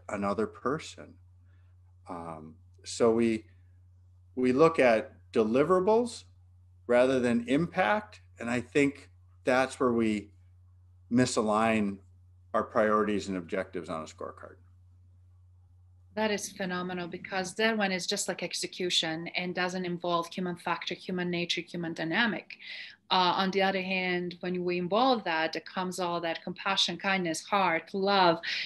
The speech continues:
Speaker 2: creativity, because then, then you nurture something, something that can grow like a plant, right?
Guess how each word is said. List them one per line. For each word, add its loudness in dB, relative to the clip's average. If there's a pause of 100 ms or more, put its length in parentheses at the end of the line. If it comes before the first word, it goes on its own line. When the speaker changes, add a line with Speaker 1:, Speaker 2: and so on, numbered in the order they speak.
(140)
Speaker 2:
creativity, 8
because 4
then, 6
then 8
you 10
nurture 6
something, 2
something 4
that 4
can 2
grow 6
like 2
a 2
plant, 2
right? 6